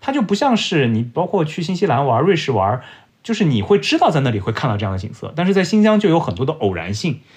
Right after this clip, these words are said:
就如果那天早上没有下那样的雪，我们这一趟是看不到那样的景色的。然后这种偶然性其实是旅游中最大的美好，就是它给你的这个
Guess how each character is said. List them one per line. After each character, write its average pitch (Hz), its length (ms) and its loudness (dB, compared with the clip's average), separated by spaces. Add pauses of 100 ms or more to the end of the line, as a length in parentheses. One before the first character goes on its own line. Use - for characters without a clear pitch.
(140)
就 190 120 2
如 180 200 4
果 269 120 4
那 170 60 2
天 190 120 4
早 139 100 0
上 107 120 -2
没 131 80 2
有 170 100 2
下 143 120 0
那 123 60 0
样 117 100 0
的 113 60 0
雪， 98 280 -4
我 101 80 0
们 107 100 2
这 214 100 4
一 202 40 4
趟 170 140 0
是 156 100 -4
看 214 160 -2
不 170 60 0
到 180 100 2
那 135 40 0
样 104 120 -2
的 92 60 -4
景 87 140 -10
色 - 160 -12
的。 - 100 -18 (460)
然 120 120 0
后 170 100 2
这 233 80 2
种 226 240 4
偶 110 240 2
然 95 240 -2
性 208 240 0
其 151 140 -2
实 151 80 0
是 151 140 -2
旅 107 180 -2
游 95 200 0
中 147 300 0 (400)
最 196 220 2
大 127 160 2
的 101 100 -2
美 92 180 -4
好， - 380 -14
就 127 140 -8
是 117 100 -4
它 135 160 -4
给 131 220 -2
你 127 160 -2
的 87 100 -4
这 107 160 -2
个 95 280 -6